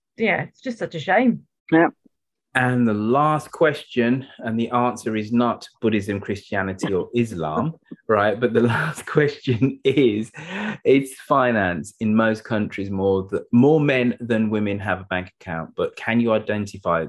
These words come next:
Speaker 3: the one country in this list where women, where more women than men have a bank account?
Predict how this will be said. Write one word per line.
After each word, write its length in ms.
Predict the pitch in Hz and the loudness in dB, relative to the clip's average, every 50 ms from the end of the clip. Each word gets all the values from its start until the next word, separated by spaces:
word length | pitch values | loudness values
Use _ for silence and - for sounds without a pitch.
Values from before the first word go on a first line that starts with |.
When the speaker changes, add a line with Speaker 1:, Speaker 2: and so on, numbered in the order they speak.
| - 98 | -2 0
Speaker 3:
the 100 | 101 101 | 0 0
one 720 | 104 - 175 180 180 185 190 185 185 185 180 165 143 - _ _ _ - | 0 -2 -6 -4 -2 0 2 4 4 2 2 0 -2 -4 _ _ _ -12
country 560 | - 80 71 82 82 - - - - - - - | -12 -12 -12 -10 -14 -14 -14 -14 -14 -12 -6 -2
in 180 | 104 107 110 | 2 4 4
this 240 | 113 117 113 - - | 4 2 0 -4 -14
list 320 | - - - - - _ - - | -18 -18 -18 -20 -20 _ -12 -6
where 180 | 82 78 80 | -4 -4 -2
women, 560 | 82 80 92 95 95 98 98 98 98 98 - - _ _ _ - | -2 -2 -2 -2 0 0 0 -2 -2 -6 -10 -14 _ _ _ 0
where 200 | 98 104 101 95 | 2 4 4 4
more 420 | 95 104 110 123 147 170 185 185 175 | 4 6 6 6 6 6 6 4 4
women 480 | 143 127 110 101 98 98 98 104 - - | 2 2 2 2 -2 -2 -4 -6 -8 -8
than 220 | 98 98 92 90 | -6 -4 -4 -4
men 240 | 87 85 85 85 95 _ _ - | -4 -6 -6 -8 -10 _ _ -10
have 200 | - 85 82 - | -6 -6 -6 -6
a 60 | 82 | -6
bank 320 | - - 82 80 78 - | -6 -4 -6 -6 -6 -12
account? 320 | - - - - 55 52 | -18 -18 -16 -16 -16 -18